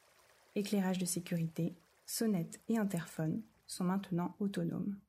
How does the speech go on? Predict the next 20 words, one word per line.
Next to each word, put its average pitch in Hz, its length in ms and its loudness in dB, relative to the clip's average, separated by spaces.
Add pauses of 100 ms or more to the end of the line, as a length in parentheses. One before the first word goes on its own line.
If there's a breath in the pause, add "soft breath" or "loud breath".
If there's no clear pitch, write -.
(1200)
Vecteur 220 340 2
d'un 185 140 2
partage 196 380 0
communautaire 220 580 2
de 185 80 0
l'énergie, 170 560 2 (560)
cette 196 220 -2
configuration 220 760 2
de 208 200 2
microgénérateur 196 1080 2 (520 soft breath)
autorise 233 460 2
les 175 140 4
habitants 180 500 0 (220)
à 185 80 0
se - 140 -2
passer 196 340 2
d'un 196 120 0
réducteur 196 440 2
de 202 60 2
pression. - 420 -6